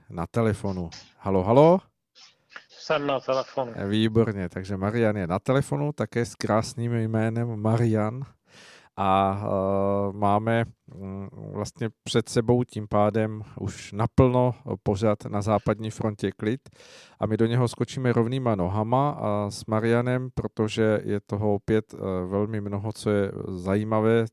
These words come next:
Speaker 1: pro to, aby jsme rozebrali v té naší, mm, necelé hodince povídání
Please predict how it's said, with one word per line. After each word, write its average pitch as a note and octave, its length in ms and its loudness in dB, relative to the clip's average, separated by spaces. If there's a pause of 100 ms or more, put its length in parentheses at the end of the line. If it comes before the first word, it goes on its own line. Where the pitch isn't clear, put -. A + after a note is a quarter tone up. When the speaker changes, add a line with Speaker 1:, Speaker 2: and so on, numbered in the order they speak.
(140)
Speaker 1:
pro F#2+ 260 0 (480)
to, F2 160 -4
aby G#2+ 140 -2
jsme G#2 240 -4
rozebrali G#2+ 520 0
v - 80 -12
té G2 340 2 (100)
naší, G2+ 540 -6 (240)
mm, F2+ 460 -14
necelé F2+ 380 -6
hodince A2+ 680 -2
povídání G#2+ 920 -4